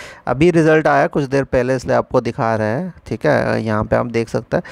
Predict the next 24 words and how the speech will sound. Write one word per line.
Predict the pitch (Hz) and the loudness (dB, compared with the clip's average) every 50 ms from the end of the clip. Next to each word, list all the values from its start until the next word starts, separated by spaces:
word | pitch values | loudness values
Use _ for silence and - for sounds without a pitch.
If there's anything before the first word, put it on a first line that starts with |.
| - - - - - | -18 -18 -16 -6 0
तो | - 165 160 165 165 160 - - | 2 4 4 4 4 2 0 -2
ई | 170 165 160 | -2 -2 0
पोस्टल | - 151 147 131 - - 151 151 147 156 - - | 0 0 0 0 2 0 0 0 0 -2 -4 -2
को | 156 147 | 0 0
उन्होंने | 143 143 143 143 147 143 | 0 2 0 0 0 0
ज्वाइन | 131 123 120 120 127 131 | 0 2 0 0 0 -2
किया | 120 135 131 131 | 0 0 0 2
था | 139 185 196 | 2 2 2
और | 185 | 2
उसके | 170 - - 165 | 0 0 -2 -2
बाद | 143 139 139 131 131 | 0 0 0 0 0
अभी | 123 120 127 123 123 120 | 0 0 0 0 0 0
रिजल्ट | 117 113 113 120 117 113 | 0 0 0 0 0 0
में | 117 120 120 | -2 -2 0
आप | 117 110 | -2 -2
देख | 110 107 113 113 110 | -2 -2 -4 -4 -2
सकते | - 113 - 139 | -4 -4 -2 -2
हैं | 127 | -2
नाइंटी | 127 120 113 101 123 | 0 0 -2 0 -2
फ़ाइव | - 123 120 120 117 117 110 | 0 2 4 4 4 2 2
out | 107 - 147 | 2 0 -2
of | - - | -2 -2
नाइंटी | 123 110 110 113 - - 117 113 | -4 -6 -6 -6 -8 -8 -6 -4
एट, | 113 107 - | -4 -6 -8